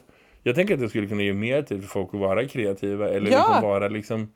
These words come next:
Speaker 1: du vet, att man kan bilda sig eller man kan ägna sig åt sin hobby eller man kan, liksom, hålla på med sin fritidsgrej eller man kan, liksom, du vet, ha tid att vara engagerad i en förening eller träna eller, liksom, du vet, hjälpa till i sitt samhälle eller hålla på med frivilligarbete eller, liksom.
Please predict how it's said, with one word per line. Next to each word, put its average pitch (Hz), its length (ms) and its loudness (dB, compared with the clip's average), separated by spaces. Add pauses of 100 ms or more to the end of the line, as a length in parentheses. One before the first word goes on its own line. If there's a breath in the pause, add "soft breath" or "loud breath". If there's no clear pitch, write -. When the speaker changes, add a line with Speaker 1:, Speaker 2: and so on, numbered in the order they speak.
(300 soft breath)
Speaker 1:
du 120 80 -4
vet, 117 60 -4
att 120 80 2
man 120 100 0
kan 117 120 0
bilda 104 280 -2
sig 110 120 -2
eller 107 120 0
man 110 120 -2
kan 113 100 -4
ägna 113 240 -2
sig 117 120 -4
åt 110 60 -8
sin 113 140 -2
hobby 104 340 -2
eller 107 120 0
man 107 120 -4
kan, 107 140 -2
liksom, 107 240 -4 (540 soft breath)
hålla 113 180 0
på 120 100 -2
med 117 120 -2
sin 120 120 -2
fritidsgrej 110 720 -2
eller 110 100 0
man 110 120 0
kan, 110 140 -2
liksom, 107 260 -2
du 110 60 2
vet, 107 160 2 (360 soft breath)
ha 113 120 -4
tid 120 380 4
att 117 80 4
vara 113 120 6
engagerad 113 360 2
i - 20 0
en 113 60 -2
förening 110 460 0
eller 120 160 0
träna 113 560 0
eller, 120 200 4
liksom, 117 360 0 (600 soft breath)
du 117 80 2
vet, 107 140 0
hjälpa 120 360 2
till 120 160 2
i 120 40 0
sitt 123 160 -2
samhälle 110 460 2
eller 117 200 2
hålla 120 120 4
på 127 100 -4
med 120 140 0
frivilligarbete 113 920 0
eller, 117 120 -2
liksom. 117 280 -4